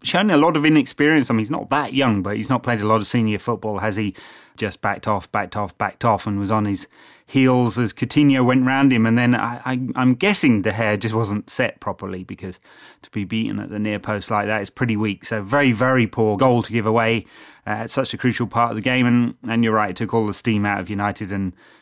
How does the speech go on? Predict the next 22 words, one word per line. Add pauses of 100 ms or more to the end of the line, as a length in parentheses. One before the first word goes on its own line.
(120)
and
there
really
wasn't
anything
going
on
in
the
second
half
at
all.
I
think
one
shot
on
target,
something
like
that.